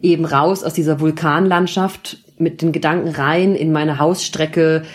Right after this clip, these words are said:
ähm, wo ich hier irgendwie die, die Skipiste oder den Wanderweg hochlaufe und dann genau weiß, was jetzt fünfhundert Höhenmeter sind. Das hilft mir immer ganz gut, sich, dass ich mich da so reinversetzen kann.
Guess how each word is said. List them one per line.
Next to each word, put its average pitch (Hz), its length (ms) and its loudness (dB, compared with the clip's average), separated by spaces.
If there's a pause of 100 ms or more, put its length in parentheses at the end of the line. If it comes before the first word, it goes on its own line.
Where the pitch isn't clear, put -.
(300)
ähm, 151 500 2
wo 151 120 0
ich 151 80 -2
hier - 180 2
irgendwie 151 220 0
die, 151 220 -2
die 151 120 -4
Skipiste 170 500 -2
oder 147 120 2
den 151 180 2
Wanderweg 147 540 2
hochlaufe 139 500 0
und 143 60 0
dann 139 160 -2
genau 139 260 -2
weiß, 135 320 -2
was 139 140 -6
jetzt - 160 -8
fünfhundert 151 640 -2
Höhenmeter 131 500 2
sind. 107 440 -2 (760)
Das 156 140 -2
hilft 175 240 2
mir 165 80 4
immer 151 160 2
ganz 151 240 0
gut, 175 260 0
sich, 175 300 -4
dass 160 160 0
ich 156 160 -2
mich 165 80 0
da 165 100 0
so 151 120 -4
reinversetzen 147 800 0
kann. 135 420 -4